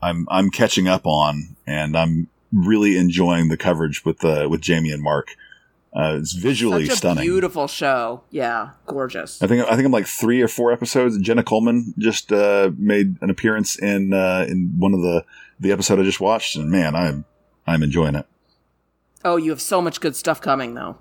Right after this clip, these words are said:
Speaker 2: It, it just gets, the show gets better and better as the season goes on, I thought.
Speaker 1: Awesome.
Speaker 2: Uh, yeah, I'm, uh, I'm gearing up now for Rings of Power. I'm pretty excited about that. But House of the Dragon just started.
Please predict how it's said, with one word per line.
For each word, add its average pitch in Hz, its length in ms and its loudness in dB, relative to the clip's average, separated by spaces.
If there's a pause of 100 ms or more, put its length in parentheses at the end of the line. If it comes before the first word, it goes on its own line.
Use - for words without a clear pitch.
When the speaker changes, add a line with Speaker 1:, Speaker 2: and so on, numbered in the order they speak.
(380)
Speaker 2:
It, - 240 -4
it 190 140 2
just 233 220 0
gets, 285 240 0 (140)
the 196 280 -4 (160)
show 233 380 0
gets 196 320 0
better 180 320 2
and 165 100 -2
better 151 260 2
as 143 140 -2
the 156 100 -10
season 147 320 -10
goes 123 220 -4
on, 120 300 -2
I 127 160 0
thought. 82 360 -6 (640)
Speaker 1:
Awesome. - 320 2
Speaker 2:
Uh, - 60 -4 (440)
yeah, 160 320 2
I'm, 226 300 2
uh, 214 500 -2
I'm 226 180 2
gearing 247 360 0
up 220 160 0
now 202 200 0
for 196 180 -4
Rings 180 260 -4
of 165 120 -10
Power. 202 540 -2
I'm 175 140 -4
pretty 180 200 -6
excited 170 360 -6
about 170 280 -4
that. 196 360 -4
But - 180 0
House 220 300 2
of 226 80 -4
the 185 80 -6
Dragon 180 460 2
just 123 180 -10
started. 120 460 -4